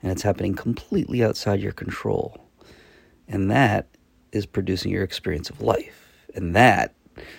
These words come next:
is miraculous. Did you feel it? That's what we're gonna trust when we shift.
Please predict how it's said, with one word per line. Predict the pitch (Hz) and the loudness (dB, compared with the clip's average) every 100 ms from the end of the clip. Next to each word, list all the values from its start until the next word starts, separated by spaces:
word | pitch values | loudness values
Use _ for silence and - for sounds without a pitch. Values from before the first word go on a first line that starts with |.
| - - | -20 -10
is | 98 - | -10 -4
miraculous. | 80 107 101 - - - - - - - _ _ _ _ _ _ _ | -4 -4 -6 -10 -20 -20 -20 -20 -20 -20 _ _ _ _ _ _ _
Did | 95 | -10
you | 87 | -10
feel | - 95 107 | -4 0 0
it? | 165 - - _ _ - - - - - - - - - _ _ | 0 -4 -20 _ _ -20 -20 -20 -20 -20 -20 -20 -20 -20 _ _
That's | 101 123 - | 2 2 2
what | - - | -4 -2
we're | 101 | -2
gonna | 101 - | -2 -4
trust | - - 90 - - - - | -6 -4 -6 -6 -12 -12 -4
when | 92 | -4
we | 87 | -4
shift. | - - - - - - - | -4 -4 -4 -8 -16 -18 -18